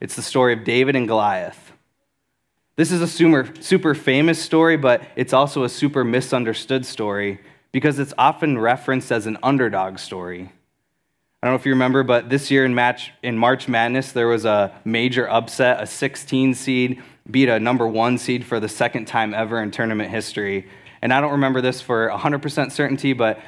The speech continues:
I'm sure there was an announcer somewhere that s-, that said, "This is a true David and Goliath story."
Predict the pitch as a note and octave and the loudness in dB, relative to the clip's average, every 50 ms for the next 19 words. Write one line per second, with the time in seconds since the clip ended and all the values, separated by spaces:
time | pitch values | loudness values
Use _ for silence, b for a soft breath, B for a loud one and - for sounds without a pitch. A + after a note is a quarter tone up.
0 | B B B A#2 A#2+ A2+ - - C#3+ C#3 C#3+ D3 C3+ C3+ B2+ B2+ B2 A#2 A2 G#2+ | B B B -4 -4 -2 0 2 2 4 4 2 2 2 0 0 -2 -2 -2 -2
1 | G#2+ A2 A#2 B2 A#2+ - C3+ B2+ B2+ - C#3 B2+ C3 C3 B2+ A#2 A#2 A2+ - - | 0 0 0 0 0 0 -2 -2 0 0 0 2 2 2 2 2 0 0 -2 -8
2 | - - _ - A2+ A2+ A2+ - - - B2+ A2+ A2+ A2+ B B B B B B | -16 -20 _ -2 0 0 0 0 -2 0 2 2 2 2 B B B B B B
3 | - F3 F#3+ F#3 F#3+ F#3 E3 F#3+ G3 F#3+ - - G3 G#3+ A3 A3+ G#3+ E3+ C#3 D#3 | 4 4 4 4 2 0 2 2 2 0 -2 -4 -2 0 0 0 0 2 4 4
4 | F3 G3 A3 G#3+ G3+ G#3 G3+ G3 G3+ G3+ G3+ G3+ G3 F#3+ F#3+ F#3 E3 - - - | 4 6 6 6 4 4 4 4 2 4 6 6 6 6 6 4 2 -2 -2 0
5 | F3+ E3+ E3 E3 D#3+ D#3 D3 C#3+ B2+ A2+ G#2+ G2+ | 4 4 6 6 6 6 4 4 2 0 -2 -4